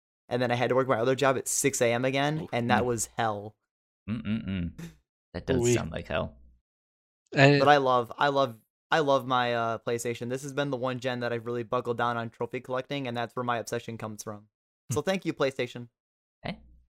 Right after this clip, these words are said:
Speaker 3: you go. Ignacio, what about you?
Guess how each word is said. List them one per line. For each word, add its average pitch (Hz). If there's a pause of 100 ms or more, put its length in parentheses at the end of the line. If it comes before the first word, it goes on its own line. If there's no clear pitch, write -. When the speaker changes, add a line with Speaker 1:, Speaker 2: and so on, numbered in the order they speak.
Speaker 3:
you -
go. 196 (800)
Ignacio, 170 (500)
what -
about 202
you? 196